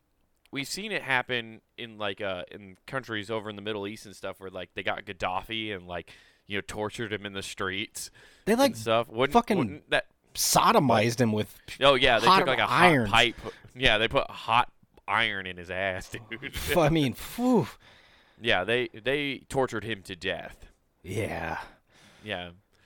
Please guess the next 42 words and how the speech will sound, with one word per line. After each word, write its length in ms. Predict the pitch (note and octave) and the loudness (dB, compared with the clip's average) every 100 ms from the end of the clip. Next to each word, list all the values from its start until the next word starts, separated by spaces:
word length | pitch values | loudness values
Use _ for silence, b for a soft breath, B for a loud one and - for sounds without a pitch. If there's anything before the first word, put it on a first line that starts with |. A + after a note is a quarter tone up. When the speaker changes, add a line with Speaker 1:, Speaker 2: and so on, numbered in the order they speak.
| _ _ | _ _
Speaker 1:
Talk 240 | E3+ G#3 | 4 4
about, 360 | D3 C#3+ C#3 C3+ B2 | 2 4 4 4 2
uh, 260 | A#2+ G#2+ A#2 | 2 2 2
not 240 | C#3+ - | 2 0
polling 420 | - C#3+ C#3+ B2+ | 0 0 -2 -2
well 220 | B2 B2+ | 0 0
with 160 | A#2+ - | 0 -4
the 100 | G#2 | -8
community. 460 | - G2+ G2+ B2+ E3 | -8 -12 -12 0 4
Speaker 2:
I 60 | |
mean, 160 | G3 F#3+ | 6 8
this 160 | G#3 | 6
is 100 | A3 | 6
lining 400 | F3+ F#3+ G3 F3+ | 10 10 10 8
up 180 | E3+ F3+ | 8 6
with 220 | D#3 C#3 D#3 | 6 4 4
it 200 | D3 C#3+ | 4 4
not 220 | D3+ C#3+ | 2 4
being 220 | D3+ B2 | 4 4
lubed 320 | A#2+ C#3 A#2+ | 6 6 8
up 220 | C3 A2 | 8 8
like 180 | G#2+ G2+ | 4 -2
you 60 | A2 | 0
were 60 | |
talking 280 | A2+ G#2+ G#2+ | 2 2 2
about 200 | G#2 G2 | -2 -2
previously. 560 | A#2 G2+ F2+ - - E2 b b b b - | -2 -4 -6 -10 -10 -14 b b b b -6
Speaker 1:
You're 120 | G#2+ | -4
right. 200 | F#2+ - _ _ _ _ _ _ _ B2 | -4 -6 _ _ _ _ _ _ _ -4
Speaker 2:
A 40 | |
lot 140 | C3+ E3 | 0 0
of 60 | |
Speaker 1:
But 80 | - | 2
Speaker 2:
tearing. 360 | C3 G#2 E2 E2+ _ _ _ _ _ _ _ _ | 4 4 -2 -12 _ _ _ _ _ _ _ _
Speaker 1:
that 260 | B2 C#3+ C#3+ | 0 0 2
would 160 | D#3+ | -2
be 120 | D3+ C3+ | -4 -6
crazy 360 | C3 C3 A#2+ | -4 -4 -6
if 80 | A2 | -8
somehow 300 | A2+ G#2+ G#2 | -8 -4 -2
that 220 | G2+ F#2 | -2 -4
happened 500 | G2+ G2+ - G2 F2+ | -2 -4 -4 -8 -8